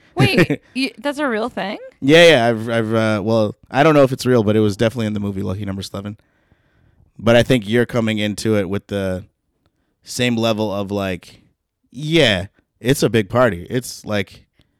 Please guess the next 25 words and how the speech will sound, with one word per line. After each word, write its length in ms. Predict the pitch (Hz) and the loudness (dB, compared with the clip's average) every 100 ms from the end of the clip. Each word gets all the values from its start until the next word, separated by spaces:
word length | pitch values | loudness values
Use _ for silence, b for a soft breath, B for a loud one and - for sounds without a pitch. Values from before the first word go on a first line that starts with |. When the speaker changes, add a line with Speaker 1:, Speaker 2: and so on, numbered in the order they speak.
| _ _ - | _ _ -4
Speaker 2:
whereas, 380 | 117 120 117 117 | 0 2 2 0
like, 180 | 107 | -2
you 100 | 120 | -4
see 200 | 110 131 | -6 -2
on 140 | 113 95 | -2 -4
T 180 | 123 110 | -6 -4
V 120 | 101 | -4
and 100 | 90 | -4
movies 360 | 98 95 87 | -4 -4 -8
and, 140 | 85 78 | -10 -14
like, 340 | 69 69 _ _ _ - | -16 -18 _ _ _ -16
anything 360 | 98 95 95 95 | -12 -10 -10 -10
starring 300 | 113 101 92 | -8 -6 -6
Molly 200 | 95 90 | -6 -4
Ringwald 340 | 95 95 92 | -4 -4 -6
in 80 | 90 | -8
the 100 | 78 | -8
eighties, 420 | 95 113 90 - _ _ _ _ _ _ - | -8 -6 -8 -12 _ _ _ _ _ _ -10
where, 140 | 98 | -6
like, 180 | 95 90 | -6 -6
the 80 | 90 | -4
wedding 320 | 95 107 98 | -2 -2 -2
is 160 | 87 90 | -6 -8
like, 220 | 90 - - | -10 -12 -8
"Oh, 420 | 104 101 92 | -6 -4 -6